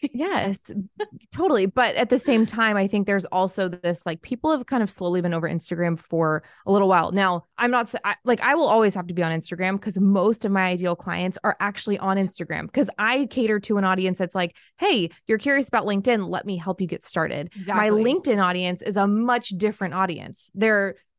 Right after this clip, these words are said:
Speaker 2: high-level executives, they're leaders. And my messaging there is like, "Hey, as a brand, as a business, as a leader, you have to be active on this platform in order to execute on different goals." People on Instagram, totally different. So, uh, Instagram will never go away. <laughs>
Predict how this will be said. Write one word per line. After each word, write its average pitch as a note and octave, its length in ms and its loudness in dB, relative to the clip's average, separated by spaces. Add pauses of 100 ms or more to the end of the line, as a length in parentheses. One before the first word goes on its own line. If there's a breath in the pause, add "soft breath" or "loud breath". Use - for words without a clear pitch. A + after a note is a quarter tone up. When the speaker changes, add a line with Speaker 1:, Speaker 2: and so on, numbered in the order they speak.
Speaker 2:
high-level F3+ 480 0
executives, A3 720 -2
they're F3 180 -4
leaders. G#3+ 380 -2
And F#3+ 80 -2
my F#3 80 -2
messaging F#3 540 -4
there C4+ 260 0
is G3 140 -2
like, F3+ 200 -2
"Hey, A3+ 540 -2
as G3 160 0
a F#3+ 80 0
brand, F3+ 560 -2
as F3 120 -4
a F#3 60 0
business, F3+ 480 -4
as F#3 220 -2
a E3+ 140 -2
leader, F#3 500 -4 (240 soft breath)
you B3 240 0
have A3 480 -8
to A3 80 -4
be F#3 160 -2
active F3 320 -4
on F3 100 0
this E3+ 140 -8
platform G#3+ 560 -2
in G3 100 -2
order F#3 320 -2
to F3 380 -4 (120)
execute F#3 380 -4
on E3 80 -2
different E3 260 -10
goals." - 320 -12 (120)
People - 240 -4
on E3 100 -2
Instagram, A3+ 680 0
totally F3 340 -4
different. - 280 -14 (320 soft breath)
So, F3 360 0 (240)
uh, - 60 -14 (100)
Instagram E3+ 360 0
will D#3+ 100 -2
never D#3 240 -8
go D3 80 -6
away. D3 280 -6
<laughs> - 100 -20